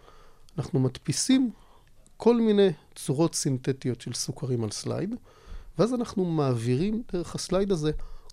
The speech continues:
כל נוזל גוף שאת יכולה לחשוב עליו. ואנחנו משווים את זה לנשים בריאות. ובעצם אנחנו מנסים לתפוס את הנוגדנים האנדוגנים, הנוגדנים בתוך הגוף, שגם הם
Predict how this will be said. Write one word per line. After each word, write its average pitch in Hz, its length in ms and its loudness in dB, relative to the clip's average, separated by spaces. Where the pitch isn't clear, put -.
כל 220 180 10
נוזל 170 420 4
גוף 139 260 0
שאת - 220 -2
יכולה 120 300 -2
לחשוב 120 380 -6
עליו. 123 140 -8
ואנחנו 135 340 2
משווים 151 420 4
את 214 80 2
זה 233 120 0
לנשים 139 500 0
בריאות. 117 420 -4
ובעצם 175 400 2
אנחנו 131 460 0
מנסים 160 540 2
לתפוס - 640 -2
את - 160 -6
הנוגדנים 123 680 2
האנדוגנים, 131 640 6
הנוגדנים 117 520 0
בתוך - 400 0
הגוף, 165 400 2
שגם 151 640 6
הם 202 160 6